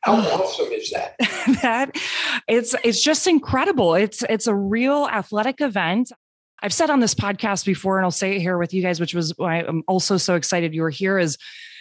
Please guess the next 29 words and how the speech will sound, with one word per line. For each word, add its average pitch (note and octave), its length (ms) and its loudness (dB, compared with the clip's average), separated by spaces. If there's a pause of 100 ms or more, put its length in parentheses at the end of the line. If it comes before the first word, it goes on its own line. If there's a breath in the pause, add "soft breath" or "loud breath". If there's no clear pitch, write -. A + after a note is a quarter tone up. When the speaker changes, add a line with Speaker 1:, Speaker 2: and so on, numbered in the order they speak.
(100)
Speaker 2:
you A#3 100 -2
know, F#3 100 0
volunteering A3 640 0
my G3 120 0
time G3 460 -2 (100)
with F3 180 0
the G3+ 80 -2
Special F#3 460 -2
Olympics F#3 340 0
was F3 180 0
one G3 240 -2
of F#3 260 0
the F#3 300 0
most A3+ 300 2
fulfilling F3+ 720 -2 (120)
experiences E3+ 640 -2
I've D#3+ 120 -2
had, D#3 340 -4
whether D3+ 220 -2
it - 60 -2
was D3 140 -2
in D3+ 60 -4
Iowa G3+ 520 0
or D#3+ 200 0
here E3 220 -4
in D#3+ 80 0
South D3+ 300 -2
Florida, F3+ 480 0 (560 loud breath)
because A#3 320 0